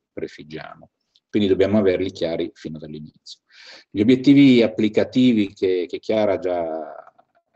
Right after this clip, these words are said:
elencato, riassun-, io li riassumo molto velocemente, sono tipicamente la geologia degli idrocarburi,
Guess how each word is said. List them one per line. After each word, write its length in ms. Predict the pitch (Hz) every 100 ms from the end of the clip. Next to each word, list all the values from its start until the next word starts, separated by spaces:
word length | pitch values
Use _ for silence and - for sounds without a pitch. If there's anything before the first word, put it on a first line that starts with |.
| _
elencato, 580 | - 80 - 90 85
riassun-, 460 | 82 85 - - 98
io 140 | 95
li 120 | 92 87
riassumo 400 | 82 - 95 87
molto 240 | 80 87
velocemente, 800 | 82 80 - - 101 107 107 98
sono 520 | - 87 85 80 _
tipicamente 920 | _ 90 90 87 - 85 87 90 85 87
la 80 |
geologia 420 | 80 82 78 80 78
degli 160 | 76
idrocarburi, 840 | 73 78 101 104 110 120 113 85